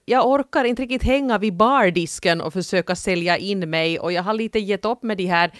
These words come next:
datingapparna där det ändå är vilt främmande människor som ploppar fram för det bästa.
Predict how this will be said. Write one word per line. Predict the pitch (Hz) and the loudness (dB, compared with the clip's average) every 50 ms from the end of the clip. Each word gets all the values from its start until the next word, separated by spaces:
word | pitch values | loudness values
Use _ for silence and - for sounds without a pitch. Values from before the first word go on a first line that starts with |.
| - - - - _ _ | -20 -20 -20 -20 _ _
datingapparna | - 139 131 208 226 226 214 - - 202 185 175 - 156 156 165 _ _ - 170 160 160 160 | -10 0 4 4 4 4 2 -2 0 0 0 0 0 -2 -2 -2 _ _ 0 0 2 2 0
där | 151 165 165 165 | 0 0 0 0
det | 151 170 | 0 0
ändå | 175 185 180 185 | -2 0 2 2
är | 185 180 | 2 2
vilt | 160 190 214 226 - - | 2 2 0 0 0 -2
främmande | - 226 202 190 190 185 185 185 175 185 | -2 0 0 0 2 0 0 0 0 0
människor | 175 214 269 311 - - - 147 143 | 0 0 0 0 -2 0 0 0 0
som | - 151 151 139 | 0 -2 -4 -2
ploppar | - 156 147 - - 151 - 160 | 0 -2 -2 0 0 -2 -2 0
fram | - 160 147 - 139 | -2 -2 -2 -2 -2
för | - 160 | -6 -4
det | 110 127 - | -4 -4 -2
bästa. | - 107 170 - - - 165 160 | -2 -2 -2 -2 -2 0 0 0